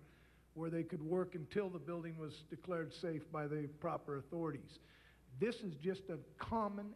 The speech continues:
everyday occurrence, uh, at, at my house. My, my daughter's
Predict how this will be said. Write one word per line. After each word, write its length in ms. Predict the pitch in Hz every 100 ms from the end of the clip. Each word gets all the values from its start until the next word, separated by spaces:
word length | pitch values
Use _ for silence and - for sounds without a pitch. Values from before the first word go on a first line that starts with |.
| -
everyday 500 | 190 196 175 180 175
occurrence, 520 | - - 180 131 - 151
uh, 340 | 139 135 156
at, 180 | 147 165
at 100 | 156
my 120 | 165
house. 200 | 165 160 -
My, 180 | 180 175 156
my 140 | 170 175
daughter's 540 | 151 185 190 160 -